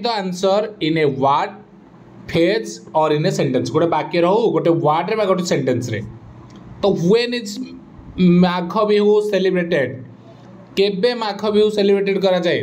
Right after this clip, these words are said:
ତ ଗୋଟେ ୱାର୍ଡରେ କହିଲେ ମିଡ୍ ଜାନୁଆରୀ। ଆନ୍ସର ଲେଖିବା କ'ଣ? ମିଡ୍ ଜାନୁଆରୀ। ନେକ୍ସଟ ରହିଛି, ବାଂଲା ଅର୍ ହଣ୍ଡ୍ରେଡ୍ ଡ୍ରମ୍ସ ଫେଷ୍ଟିଭାଲ୍ ଇଜ୍ ଦ ମୋଷ୍ଟ ଇମ୍ପୋର୍ଟାଣ୍ଟ ଫେଷ୍ଟିଭାଲ୍ ସେଲିବ୍ରେଟେଡ୍ ବାଇ ଦ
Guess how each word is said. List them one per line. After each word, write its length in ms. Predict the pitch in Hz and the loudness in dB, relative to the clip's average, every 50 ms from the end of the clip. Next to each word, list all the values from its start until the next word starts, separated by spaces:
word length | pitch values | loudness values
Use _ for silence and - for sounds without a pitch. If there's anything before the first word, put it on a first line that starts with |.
| - - | -4 -6
ତ 40 | 160 147 | -4 -2
ଗୋଟେ 200 | 185 180 175 190 | -2 0 0 2
ୱାର୍ଡରେ 260 | 202 202 202 202 202 202 | 2 2 2 0 0 -2
କହିଲେ 200 | 202 202 208 214 214 196 175 | 0 0 0 -2 -2 -2 -2
ମିଡ୍ 220 | 170 180 185 180 170 165 | 0 0 0 0 -2 -2
ଜାନୁଆରୀ। 340 | 175 170 165 170 160 156 151 | -2 0 0 0 2 2 0
ଆନ୍ସର 320 | 147 147 151 151 151 165 170 170 | 0 -2 -4 -6 -2 0 2 2
ଲେଖିବା 220 | 170 170 170 170 170 180 | 2 2 2 0 2 0
କ'ଣ? 120 | 220 233 233 202 143 - - - - - - - - - - - - - - - - - - - - - - - - - - - - - - - - - - - - - - - - - - - - - 175 | 0 0 0 -2 -4 -4 -8 -12 -16 -18 -18 -20 -20 -20 -20 -20 -20 -18 -18 -18 -18 -18 -18 -18 -20 -20 -18 -18 -18 -18 -20 -20 -20 -18 -18 -18 -18 -18 -20 -20 -20 -20 -20 -20 -18 -18 -18 -10 -2 2 4
ମିଡ୍ 200 | 190 214 214 214 202 | 4 4 4 2 2
ଜାନୁଆରୀ। 380 | 190 175 147 131 120 104 107 104 104 - - - - - - - - - - - - - - - - - - - 147 | 0 0 0 0 0 -2 -2 -4 -6 -10 -14 -18 -20 -20 -20 -20 -20 -20 -20 -20 -20 -20 -20 -20 -20 -20 -10 -4 -2
ନେକ୍ସଟ 200 | 156 185 190 196 202 | 0 0 0 0 0
ରହିଛି, 300 | 208 202 202 208 214 214 226 247 262 - - - - - - - - - - - - - - - 135 135 143 | 0 0 2 2 0 0 0 0 -4 -6 -10 -14 -18 -20 -20 -20 -20 -20 -20 -20 -20 -20 -16 -10 -6 -2 -2
ବାଂଲା 420 | 180 190 202 202 202 208 208 185 151 127 117 - - - - - - - - - 170 | 0 0 0 2 2 2 2 2 0 -4 -8 -10 -14 -18 -18 -20 -20 -20 -6 -2 0
ଅର୍ 120 | 180 202 175 196 | 0 0 0 0
ହଣ୍ଡ୍ରେଡ୍ 400 | 190 190 196 196 214 233 226 208 | 0 0 0 0 0 0 0 0
ଡ୍ରମ୍ସ 260 | 208 214 214 214 214 208 - | 0 0 0 0 -2 -2 0
ଫେଷ୍ଟିଭାଲ୍ 480 | 202 185 185 - 196 190 190 190 185 | 0 0 0 2 0 2 2 0 0
ଇଜ୍ 120 | 185 180 170 170 | -2 -2 -2 -2
ଦ 20 | 170 151 143 147 | 0 0 0 2
ମୋଷ୍ଟ 220 | 165 190 214 220 214 220 208 | 2 2 2 2 0 0 0
ଇମ୍ପୋର୍ଟାଣ୍ଟ 360 | 202 180 196 196 190 185 180 | 2 2 2 0 0 0 0
ଫେଷ୍ଟିଭାଲ୍ 420 | 190 185 175 175 190 185 180 185 180 - | -2 -2 0 0 0 0 0 0 -2 -2
ସେଲିବ୍ରେଟେଡ୍ 520 | 190 170 175 180 175 180 170 170 175 170 170 | 0 2 2 2 2 0 -2 -2 -2 -2 0
ବାଇ 100 | 170 165 170 | 0 0 0
ଦ 20 | 175 | 0